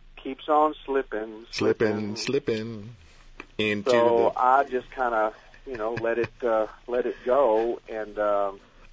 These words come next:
Speaker 1: didn't think much about it, and didn't, you know, just kinda, I don't know, just let time get away.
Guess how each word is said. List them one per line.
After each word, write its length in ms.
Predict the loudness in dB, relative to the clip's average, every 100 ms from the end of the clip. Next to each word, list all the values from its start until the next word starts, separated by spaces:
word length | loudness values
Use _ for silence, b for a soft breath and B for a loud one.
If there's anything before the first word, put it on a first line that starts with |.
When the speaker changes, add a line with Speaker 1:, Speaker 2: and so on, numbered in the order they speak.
| -6 -6
Speaker 1:
didn't 180 | -6 -6
think 260 | -6 -6 -4
much 220 | -6 -4
about 320 | 2 4 4
it, 140 | 2 -2
and 320 | -8 -12 -8
didn't, 240 | -8 -6
you 100 | -8
know, 120 | -6 -6
just 220 | -8 -8
kinda, 320 | -4 -2 -2 -6 -4
I 120 | -2
don't 140 | 0
know, 260 | 0 -2 -2 -8
just 160 | -14 -4
let 200 | -4 -2
time 200 | -4 -2
get 140 | -2
away. 340 | 2 2 2